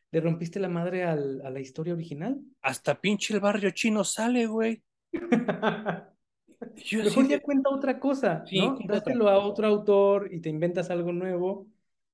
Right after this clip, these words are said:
Speaker 1: Pero bueno, también sabemos que a esa industria le gustan las cosas probadas. The Long Halloween ya vendió,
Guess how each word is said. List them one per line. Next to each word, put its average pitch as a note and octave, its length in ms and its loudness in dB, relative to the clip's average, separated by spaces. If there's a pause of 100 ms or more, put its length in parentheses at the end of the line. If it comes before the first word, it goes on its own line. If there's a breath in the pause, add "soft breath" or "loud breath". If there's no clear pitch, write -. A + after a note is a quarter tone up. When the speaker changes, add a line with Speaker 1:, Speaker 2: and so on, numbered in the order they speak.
(200)
Speaker 1:
Pero G3 220 8
bueno, G3 500 2
también G3 380 -2
sabemos G3+ 480 2
que - 80 -2
a F3 40 0
esa F3 120 -4
industria F#3+ 400 0
le D#3+ 100 0
gustan E3 300 -4
las D#3 140 -2
cosas E3 280 -6
probadas. F3 540 0
The D3 80 -4
Long C#3+ 180 -4
Halloween D3 400 -4
ya B2 140 -4
vendió, D3+ 480 -4